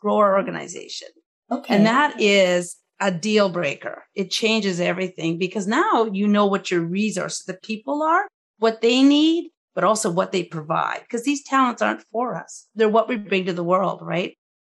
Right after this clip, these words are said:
Speaker 1: They're how we make the world a better place, how we make our customers better,
Speaker 2: Mm-hmm.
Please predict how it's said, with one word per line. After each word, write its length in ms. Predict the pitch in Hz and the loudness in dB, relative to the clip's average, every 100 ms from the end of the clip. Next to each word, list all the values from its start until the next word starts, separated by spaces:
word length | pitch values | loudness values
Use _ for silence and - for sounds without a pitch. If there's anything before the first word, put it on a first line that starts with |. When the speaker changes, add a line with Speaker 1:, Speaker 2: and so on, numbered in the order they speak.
| _ | _
Speaker 1:
They're 120 | 254 262 | 2 2
how 280 | 285 285 | 4 2
we 200 | 247 277 | 4 6
make 260 | 269 233 220 | 6 4 0
the 80 | 208 | -4
world 260 | 180 180 | 0 -2
a 40 | 170 | -2
better 280 | 156 160 - | -6 -8 -10
place, 260 | - - - | -14 -12 -6
how 80 | |
we 160 | 190 180 - - | -4 -4 -6 -4
make 200 | 180 175 | -2 -4
our 80 | |
customers 540 | - - 240 240 262 269 | -6 -6 -6 -2 -2 0
better, 420 | 254 - 311 349 - _ 196 | -2 -2 -2 -6 -10 _ -2
Speaker 2:
Mm-hmm. 280 | 180 180 | 2 2